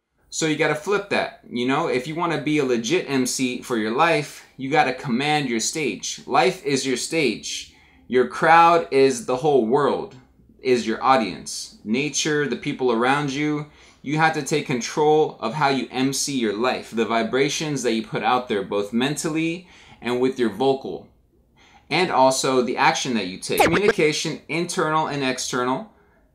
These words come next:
You say to yourself, "What can I learn from this experience that just happened to me?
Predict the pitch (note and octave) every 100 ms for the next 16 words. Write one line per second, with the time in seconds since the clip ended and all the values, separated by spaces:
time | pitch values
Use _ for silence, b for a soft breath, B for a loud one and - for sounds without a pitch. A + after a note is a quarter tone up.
0 | _ _ A#2 C3 E3+ C#3 C#3+ C#3 D3+ D3
1 | C#3+ - - _ _ _ _ - E3 F#3+
2 | G3+ E3 D3 D#3+ D#3 C#3+ C#3 C3+ B2 -
3 | D3 C3+ C3 B2 A#2 A2 A2 - C3 A2
4 | F#2+ E2+ C2+ A#1